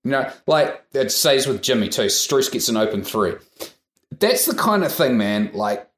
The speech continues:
he's on another level, basketball intelligence-wise, to, to Jalen particularly. I'm sorry to pick on Jalen 'cause he's,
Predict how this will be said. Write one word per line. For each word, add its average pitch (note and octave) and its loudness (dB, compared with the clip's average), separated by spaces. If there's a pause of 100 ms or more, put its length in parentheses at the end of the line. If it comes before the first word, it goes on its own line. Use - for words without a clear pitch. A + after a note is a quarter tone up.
(140)
he's G#3+ 2
on B3+ 4
another C#3 2
level, A2 2 (320)
basketball B2 2
intelligence-wise, G#2+ 0 (100)
to, G2+ 0
to - -4
Jalen G2+ 0 (120)
particularly. F#2 -2
I'm A2 0
sorry E3 4
to C#3+ -4
pick C#3+ -2
on G#2+ 2
Jalen F#2+ 0
'cause G#2+ -4
he's, A2 -4